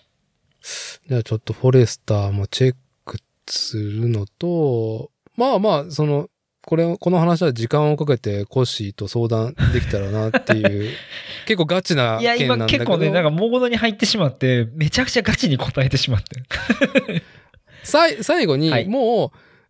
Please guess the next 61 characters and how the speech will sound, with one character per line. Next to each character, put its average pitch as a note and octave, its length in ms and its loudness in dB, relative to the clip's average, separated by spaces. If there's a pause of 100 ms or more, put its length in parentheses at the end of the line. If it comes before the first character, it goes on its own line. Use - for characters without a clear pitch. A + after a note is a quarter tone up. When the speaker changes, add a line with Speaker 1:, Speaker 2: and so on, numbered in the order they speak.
(120)
Speaker 1:
あ D3 80 2
の D3 720 2
ー、 G#3 40 -6
荷 A3+ 120 2
物 D4+ 320 0
が C3 140 0
乗 A#2 120 -2
っ A2 40 -4
て、 - 60 -4
Speaker 2:
は E3 80 2
い C3+ 60 0
は D3 480 2
い。 - 80 -14 (640)
Speaker 1:
そ D3+ 140 -2
の、 C#3 380 2
み D#3 180 0
ん F3 120 2
な F3 160 2
が D3+ 120 2
ゆ C3+ 100 0
と D3+ 120 0
り D3 140 2
あ D#3+ 80 2
る D3 60 0
っ - 20 0
て - 120 -8
言 - 20 -12
っ - 20 -12
た A#2+ 100 -2
ら、 A2+ 60 -2
も A2+ 60 0
う - 20 0
ミ C#3 140 2
ニ A#3+ 140 2
バ C#4 140 0
ン C4+ 80 2
に B3+ 80 2
し - 80 -2
と D4+ 140 0
け D4 80 -2
よ F3+ 120 2
っ C3 80 -6 (180)
て B2 80 -4
い A2 380 0
う - 20 -2
ね、 E3+ 240 2 (240)
結 D3 260 -2
論 D3 240 2
に C3 80 2
し B2 100 2
ま F3 120 4
し - 20 -2
た D3 80 0
と。 A2 80 -6
Speaker 2:
う G#2+ 40 -8
ん - 20 -10
う - 20 -20
ん。 - 20 -20 (200)
Speaker 1:
じ E3 120 0
ゃ C3+ 40 4
あ、 A#2+ 100 -2